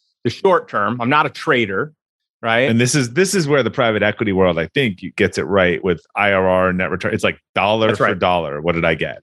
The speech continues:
Speaker 2: Right?
Speaker 1: That's right.
Speaker 2: <laughs> Yeah.
Speaker 1: Yeah. And it's, it's so much more transparent. There's so much more control.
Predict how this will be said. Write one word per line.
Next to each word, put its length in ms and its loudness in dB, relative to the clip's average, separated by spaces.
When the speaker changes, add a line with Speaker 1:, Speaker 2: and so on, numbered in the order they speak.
Speaker 2:
Right? 240 0
Speaker 1:
That's 180 0
right. 220 2
Speaker 2:
<laughs> 80 -
Yeah. 240 2
Speaker 1:
Yeah. 260 0
And 120 2
it's, 300 -2
it's 240 -2
so 220 0
much 180 -2
more 160 0
transparent. 560 0
There's 140 -6
so 100 0
much 200 -2
more 160 2
control. 680 0